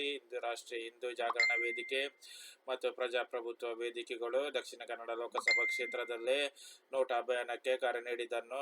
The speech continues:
ಇಲ್ಲಿ ಸ್ಮರಿಸಬಹುದು. ಎರಡ್ ಸಾವಿರದ ಹನ್ನೆರಡರಲ್ಲೇ ಲೈಂಗಿಕ ದೌರ್ಜನ್ಯ ಒಳಗಾದ ಸೌಮ್ಯ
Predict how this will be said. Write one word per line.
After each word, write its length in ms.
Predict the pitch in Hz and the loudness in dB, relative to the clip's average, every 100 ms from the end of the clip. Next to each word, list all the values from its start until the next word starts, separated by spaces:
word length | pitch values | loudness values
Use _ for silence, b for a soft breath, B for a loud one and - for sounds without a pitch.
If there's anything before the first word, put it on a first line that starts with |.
| 139 | 2
ಇಲ್ಲಿ 300 | 120 117 117 | 2 0 -4
ಸ್ಮರಿಸಬಹುದು. 760 | - 120 120 127 120 120 127 123 110 B B B _ | -4 -6 -6 -4 -2 0 2 2 0 B B B _
ಎರಡ್ 180 | 135 135 | 2 4
ಸಾವಿರದ 200 | 135 127 | 4 2
ಹನ್ನೆರಡರಲ್ಲೇ 640 | 123 127 117 120 120 127 143 | 2 0 0 0 2 4 4
ಲೈಂಗಿಕ 420 | 135 120 120 117 120 | 4 0 -2 -4 -2
ದೌರ್ಜನ್ಯ 560 | 120 117 120 120 120 | -2 -2 -2 -2 0
ಒಳಗಾದ 380 | 117 120 117 120 | 2 2 0 -2
ಸೌಮ್ಯ 360 | 123 123 120 120 | -4 -6 -8 -8